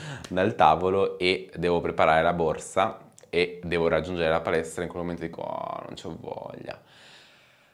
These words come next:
Però bisogna su-, superare quella cosa lì, bisogna superare quel momento, quei cinque minuti <laughs> in cui inizi a fare le cose, e poi una volta arrivato in palestra fai le cose, ti senti molto meglio dopo e dici: "Wow, meno male che l'ho fatto". Quindi mi raccomando, non bloccarti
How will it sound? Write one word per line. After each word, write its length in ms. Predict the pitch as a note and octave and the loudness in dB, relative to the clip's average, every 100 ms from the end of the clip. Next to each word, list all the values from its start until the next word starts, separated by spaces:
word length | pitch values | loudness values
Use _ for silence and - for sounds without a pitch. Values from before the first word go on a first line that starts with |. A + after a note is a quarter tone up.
| _ | _
Però 220 | - A#2+ | -4 -4
bisogna 280 | A2 G#2 A2 | -4 -4 -6
su-, 180 | G#2 G#2+ | -6 -8
superare 440 | A2 A2+ A2+ G#2+ | -8 -4 -4 -4
quella 180 | G#2+ G2+ | -6 -8
cosa 220 | F2+ G2+ | -8 -10
lì, 260 | F2 D#2 - - - | -8 -8 -10 -18 -16
bisogna 320 | G2+ G#2+ A2+ | -12 -8 -6
superare 420 | A2 G#2+ A#2 A2+ | -6 2 4 4
quel 220 | A2 E3+ D#3+ | 4 4 6
momento, 460 | C3+ B2+ B2 B2+ | 4 2 0 -2
quei 300 | - A#2+ A2 | 0 -2 -2
cinque 340 | - - D#3+ D3 | -6 -2 2 2
minuti 500 | C3 C3 C#3+ E3+ E3+ B2+ | 4 2 0 -2 -4 -6
<laughs> 200 | - - | -10 -6
in 120 | G#2+ | -4
cui 160 | G2 G2+ | -2 0
inizi 220 | G2+ G#2 | -2 -2
a 40 | G#2 | 0
fare 180 | G#2 | 4
le 80 | G2+ | 4
cose, 160 | G#2 B2+ | 4 0
e 40 | |
poi 140 | A2+ A2 | 2 2
una 80 | G2+ | 4
volta 140 | G2+ | 4
arrivato 260 | G2 F#2+ G#2 | 4 2 0
in 80 | |
palestra 400 | G#2 G#2 F#2+ - | 2 2 2 -2
fai 300 | E2 - G2 | 0 6 6
le 100 | F#2 | 4
cose, 300 | A#2 F2 F#2 | 0 0 0
ti 120 | F#2 G2+ | 0 0
senti 320 | A2 G#2 A2 | 0 0 0
molto 440 | F#2+ A2+ G#2+ F#2+ | 2 4 4 2
meglio 260 | F#2+ F#2+ B2 | 0 2 2
dopo 500 | F#2+ E2+ - G#2 G#2 - - - - | 4 2 2 0 -2 -10 -20 -20 -14
e 100 | - | -4
dici: 260 | F2+ F2+ - | -2 0 0
"Wow, 220 | E2 D2+ | 2 2
meno 140 | D#2+ D#2+ | 0 -2
male 240 | E2 D#2+ | -2 -2
che 60 | D#2+ | -4
l'ho 100 | F#2+ | -6
fatto". 460 | - D2+ - E2 | -2 -2 -2 -8
Quindi 440 | E2+ F2+ E2+ E2 E2+ - - | -4 -2 0 -2 -4 -10 -8
mi 120 | - C3 | 4 6
raccomando, 600 | B2 C3+ B2+ G#2+ G2 F#2+ | 6 4 4 4 2 0
non 380 | F#2+ A#2 D3+ D#3 | 2 4 4 6
bloccarti 1000 | G#2+ - G#2 F#2 F#2+ - G#2 G#2+ G#2+ | 4 6 8 8 6 0 2 2 0